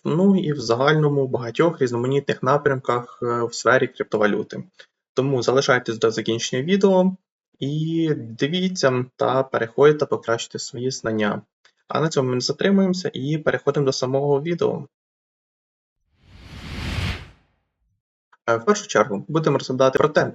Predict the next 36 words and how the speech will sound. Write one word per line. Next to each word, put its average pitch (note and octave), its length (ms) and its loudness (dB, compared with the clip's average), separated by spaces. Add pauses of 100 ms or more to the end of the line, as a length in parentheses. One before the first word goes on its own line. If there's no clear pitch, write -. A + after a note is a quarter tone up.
як C#3 220 2
економить C3+ 520 0
нам B2 220 0
трейдинг-бот B2+ 800 0 (320)
час - 540 0
у C3 80 0
його B2+ 180 2
використанні, C#3 800 0 (300)
у A#2+ 240 0
заробітку A#2 560 -2
коштів. C#3 400 2
Для B2 120 0
того, D#3+ 120 0
щоб C#3+ 200 0
якось C3+ 240 4
з - 40 -6
чимось C3 260 -4
порівняти, D#3+ 580 0
я C3+ 160 4
приведу A#2+ 340 -2
в A#2 60 -12
приклад E3+ 540 -2 (200)
ручну E3 260 0
торгівлю B2 480 0
в - 100 -10
трейдингу. G#2+ 580 -2
Так D#3 160 -4
як D3+ 100 -8
вони C#3 240 0
подібні, C3+ 680 -2 (300)
подібно C3 360 0
працюють, F#3 540 2
купляєш, C3+ 360 4
продаєш, C3+ 340 2
купляєш, C3 340 0
продаєш, G3 460 -2